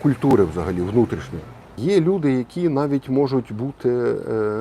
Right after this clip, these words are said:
не християнами і, м, особисто не практикувати віру, але мати загальну людську культуру і повагу до іншої людини з іншими поглядами. Тому ось ці всі висміювання свідчать про щось інше: про те, що, можливо, їх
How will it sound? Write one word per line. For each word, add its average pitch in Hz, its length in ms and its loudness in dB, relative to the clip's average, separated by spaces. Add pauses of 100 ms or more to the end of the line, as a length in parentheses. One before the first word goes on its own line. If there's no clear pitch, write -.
(140)
не 208 80 -8
християнами 107 760 -6 (160)
і, 165 40 -8
м, 170 360 -6 (840)
особисто 143 840 -2
не 139 120 -2
практикувати 131 680 -4
віру, 85 240 -6 (580)
але 110 160 2
мати 160 560 -2 (300)
загальну 135 580 2
людську 123 400 -2
культуру 151 600 -2
і 127 60 -8
повагу 113 440 0
до 95 100 0
іншої 120 420 -2
людини 123 360 -2
з - 120 -8
іншими 104 340 -6
поглядами. 82 460 -8 (640)
Тому 180 200 2
ось 139 120 -4
ці 185 120 -4
всі 165 200 0
висміювання 151 640 -2
свідчать 175 400 -8
про - 140 -12
щось - 280 -8
інше: 104 300 -4
про 98 140 -10
те, 147 200 -8
що, 123 320 -2 (160)
можливо, 110 420 -2
їх 113 440 -6